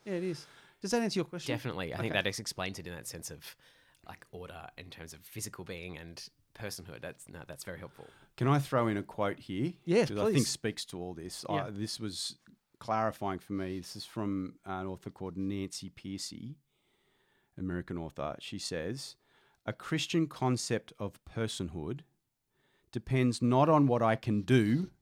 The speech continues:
Speaker 3: that's the cognitive, all
Speaker 1: Yep.
Speaker 3: those sorts of things, "but on who I am, that I am created in the image of God, and that God has called me into existence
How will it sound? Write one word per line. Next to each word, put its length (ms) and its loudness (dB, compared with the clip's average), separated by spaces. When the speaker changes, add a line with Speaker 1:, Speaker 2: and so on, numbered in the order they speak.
Speaker 3:
that's 200 -14
the 80 -16
cognitive, 640 -6
all 60 -4
Speaker 1:
Yep. 100 0
Speaker 3:
those 140 -8
sorts 140 -18
of 80 -14
things, 120 -14
"but 400 6
on 140 0
who 180 0
I 180 0
am, 420 2
that 140 2
I 140 4
am 140 4
created 560 6
in 120 10
the 240 6
image 280 6
of 140 -4
God, 460 2
and 240 4
that 200 -2
God 300 8
has 200 4
called 480 0
me 400 8
into 260 2
existence 960 -4